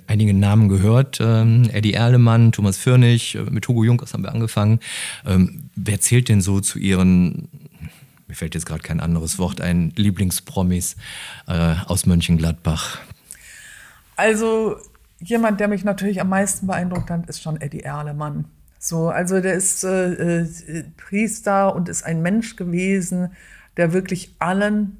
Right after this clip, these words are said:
Speaker 2: Menschen, so wie ich es erlebt habe, ähm, gleich freundlich, äh, entgegenkam, äh, und sich eingesetzt hat und, ähm,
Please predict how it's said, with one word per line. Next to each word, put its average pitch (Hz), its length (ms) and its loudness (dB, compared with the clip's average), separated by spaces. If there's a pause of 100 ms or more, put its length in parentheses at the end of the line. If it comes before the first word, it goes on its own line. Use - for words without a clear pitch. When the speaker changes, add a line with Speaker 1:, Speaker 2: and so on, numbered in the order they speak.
Speaker 2:
Menschen, 185 880 -2
so 214 180 0
wie 226 60 0
ich - 180 -4
es 185 140 -2
erlebt 143 440 -6
habe, 160 600 0
ähm, 175 320 -2 (720)
gleich 220 360 0
freundlich, 220 1040 -2
äh, 196 320 0
entgegenkam, 208 1120 -2
äh, 185 400 -2
und 196 260 0
sich 185 400 -4
eingesetzt 196 720 0
hat 226 240 -2
und, 185 580 -4
ähm, 180 440 0